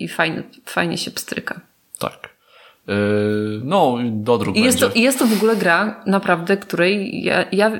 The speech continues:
Speaker 1: takiej gry jeszcze nie widziałam. To nie jest jakaś, yy,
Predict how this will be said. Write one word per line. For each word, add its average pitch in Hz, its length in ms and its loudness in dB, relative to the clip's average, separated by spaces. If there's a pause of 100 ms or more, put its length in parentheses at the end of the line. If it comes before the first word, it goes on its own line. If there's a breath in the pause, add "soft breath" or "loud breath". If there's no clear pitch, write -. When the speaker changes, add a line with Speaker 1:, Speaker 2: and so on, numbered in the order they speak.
(160)
Speaker 1:
takiej 196 300 0
gry 180 220 2
jeszcze 175 260 -4
nie 156 120 -4
widziałam. 160 400 -6 (600 loud breath)
To 202 80 0
nie 254 140 4
jest 233 140 0
jakaś, 180 480 0
yy, 170 520 -2